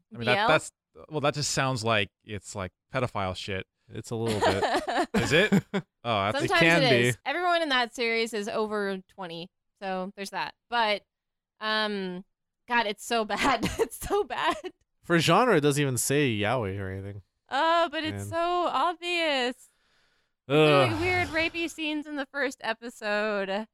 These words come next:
Speaker 1: Mm.
Speaker 2: I don't know why that's such a thing in B L. Girls just love watching guys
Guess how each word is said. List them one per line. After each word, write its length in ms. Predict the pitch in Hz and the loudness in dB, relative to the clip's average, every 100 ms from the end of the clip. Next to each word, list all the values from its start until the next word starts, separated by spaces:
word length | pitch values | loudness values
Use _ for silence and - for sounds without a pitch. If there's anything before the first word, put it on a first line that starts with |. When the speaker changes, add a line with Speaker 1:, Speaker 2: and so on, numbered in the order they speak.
| _ _ - | _ _ -12
Speaker 1:
Mm. 280 | 95 98 98 | -8 -6 -4
Speaker 2:
I 60 | 247 | -4
don't 220 | 269 240 _ | -4 -6 _
know 260 | 220 233 233 | -6 -4 -2
why 220 | 220 220 | 0 0
that's 240 | 220 220 - | 0 -2 -4
such 240 | 220 - | -16 -14
a 80 | 226 _ | -16 _
thing 180 | 214 214 | -6 -4
in 180 | 202 185 | -4 -6
B 240 | 208 202 190 | -8 -4 0
L. 440 | 190 190 185 185 - - | 0 0 -2 -4 -10 -6
Girls 260 | 226 247 - | -2 -2 -4
just 180 | 247 226 | -12 -6
love 320 | 202 202 196 | 0 0 -2
watching 460 | 190 196 - 196 190 | -4 -6 -6 -12 -6
guys 460 | 180 190 196 190 | -2 0 0 0